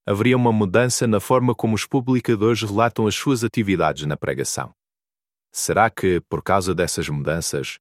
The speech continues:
o nosso ministério é menos urgente e menos importante agora? De modo algum.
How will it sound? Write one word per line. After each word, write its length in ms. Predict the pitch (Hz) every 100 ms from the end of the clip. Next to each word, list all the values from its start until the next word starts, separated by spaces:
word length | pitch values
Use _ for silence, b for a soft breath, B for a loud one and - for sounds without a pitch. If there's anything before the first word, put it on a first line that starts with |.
| -
o 100 | 92
nosso 300 | 113 120 -
ministério 600 | 117 107 - 104 95 87
é 60 |
menos 440 | 78 78 107 113 92
urgente 500 | 82 76 87 101 - -
e 100 | 90
menos 360 | 80 101 90
importante 540 | 98 82 76 92 95 80
agora? 420 | 71 78 131 160 _ _ _ _ _ _ _ _ _ -
De 160 | 90
modo 480 | 95 82 92 107 82
algum. 380 | 69 64 64